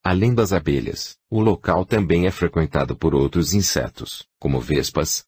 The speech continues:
formigas e aranhas. O hotel é composto por dois anexos ao lado, sendo duas colmeias de abelhas que vivem em coletividade e produzem mel.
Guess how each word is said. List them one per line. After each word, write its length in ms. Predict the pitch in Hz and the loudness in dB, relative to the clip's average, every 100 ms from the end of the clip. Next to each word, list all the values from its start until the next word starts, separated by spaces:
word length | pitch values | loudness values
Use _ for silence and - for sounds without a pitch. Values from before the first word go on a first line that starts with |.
| _ | _
formigas 640 | - 107 87 85 87 82 | -2 0 2 2 2 2
e 60 | 95 | 2
aranhas. 600 | 90 69 57 52 - - _ _ _ - | 2 0 -4 -8 -10 -14 _ _ _ -2
O 100 | 110 | 0
hotel 320 | 110 90 87 | 2 2 2
é 100 | 80 | 2
composto 640 | 92 82 - 76 71 - | 0 0 0 -2 -2 -4
por 160 | - 82 | -4 -2
dois 300 | 85 78 73 | 2 2 2
anexos 560 | 87 76 - - 82 | 0 -2 -6 -6 -2
ao 80 | 90 | 0
lado, 420 | 90 69 - - - _ - | 2 0 -4 -10 -14 _ -10
sendo 400 | - 104 80 76 | -4 -2 0 0
duas 260 | 80 85 | 0 0
colmeias 460 | - 101 80 71 69 | 0 0 2 0 0
de 140 | 87 | 0
abelhas 360 | 78 87 85 82 | 0 2 0 0
que 140 | - | -2
vivem 340 | 82 78 82 78 | -2 0 0 0
em 80 | |
coletividade 840 | 82 98 87 - 87 76 76 73 85 | 0 0 0 0 -2 0 0 0 -2
e 20 | |
produzem 520 | - 101 78 69 76 | 0 0 0 0 0
mel. 300 | 78 62 52 | 0 -2 -6